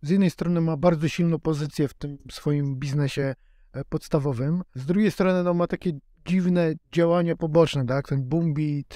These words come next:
deweloperka, więc to trochę zamazuje wycenę spółki, no bo to utrudnia tak naprawdę wycenienie takiej spółki. P-, prawda jest taka, że i analitycy, i inwestorzy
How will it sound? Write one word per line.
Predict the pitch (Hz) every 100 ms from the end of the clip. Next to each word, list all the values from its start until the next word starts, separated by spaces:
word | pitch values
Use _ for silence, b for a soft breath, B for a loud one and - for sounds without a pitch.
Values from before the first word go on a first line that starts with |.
| 135
deweloperka, | 113 139 143 147 151 165 156 143 - - 151 147 -
więc | 147 -
to | 165
trochę | 175 170 165
zamazuje | 151 170 165 151 185 165 147 - 147
wycenę | 160 - 240 185 147
spółki, | - 139 - 139
no |
bo | 143 160 -
to | -
utrudnia | 226 - 277 190
tak | 160 151
naprawdę | 147 156 135 139
wycenienie | 139 147 139 135 135
takiej | 127 139 139 131 b b -
spółki. | - 165 - 175
P-, | - -
prawda | 170 185 190
jest | 160
taka, | 175 170
że | 147 160
i | 165
analitycy, | 175 165 160 143 175 165 165
i | 156
inwestorzy | 156 151 - 165 151 156